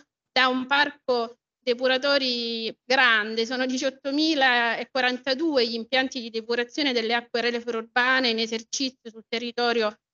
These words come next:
al duemilaventi, e è il servizio pubblico in cui il numero dei gestori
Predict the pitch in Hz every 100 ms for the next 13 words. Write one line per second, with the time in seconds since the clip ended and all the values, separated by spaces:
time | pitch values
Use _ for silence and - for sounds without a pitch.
0 | _ _ - 240 226 214 226 220 220 214
1 | 202 196 208 - 302 349 359 _ _ _
2 | _ 262 240 233 233 233 302 302 302 294
3 | 277 254 - 254 254 285 285 - 269 233
4 | 226 _ _ 302 233 220 233 233 233 285
5 | 285 254 226 - _ _ 247 277 269 240
6 | 220 226 240 - - 254 254 233 214